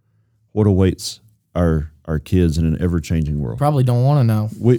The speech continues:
Speaker 1: we, we just don't, right? And if you get so caught up in specifically saying,
Speaker 2: Yep.
Speaker 1: "Do this, don't do that."
Speaker 2: Yep.
Speaker 1: Well, well,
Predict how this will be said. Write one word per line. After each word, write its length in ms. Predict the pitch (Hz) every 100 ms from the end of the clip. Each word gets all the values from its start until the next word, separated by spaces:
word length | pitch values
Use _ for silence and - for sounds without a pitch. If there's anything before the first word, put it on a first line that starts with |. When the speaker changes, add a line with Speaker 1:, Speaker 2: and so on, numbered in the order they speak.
| 120
Speaker 1:
we, 160 | 143 156
we 140 | 160
just 260 | 170 131 104
don't, 520 | 131 233 - - -
right? 260 | - 156 247 - - - _ -
And 400 | 160 147 127 - _ -
if 260 | 135 123 127
you 240 | 123 120
get 340 | 104 127 151 -
so 200 | 139 120
caught 340 | - 127 113
up 220 | 107 110 -
in 460 | 113 104 101 92 85 - _ _ _ _
specifically 720 | - - 98 127 113 107 101
saying, 600 | - 101 98 92 90 82 - _
Speaker 2:
Yep. 180 | 101 95 _ -
Speaker 1:
"Do 220 | 101 117
this, 480 | 110 107 101 - - _ -
don't 220 | 110 95
do 140 | 104 95
that." 340 | 92 90 - _ _
Speaker 2:
Yep. 140 | - _ _ _ _ _ _ _ _ _ _ _ _ _
Speaker 1:
Well, 260 | 113 107 101 - -
well, 140 | 95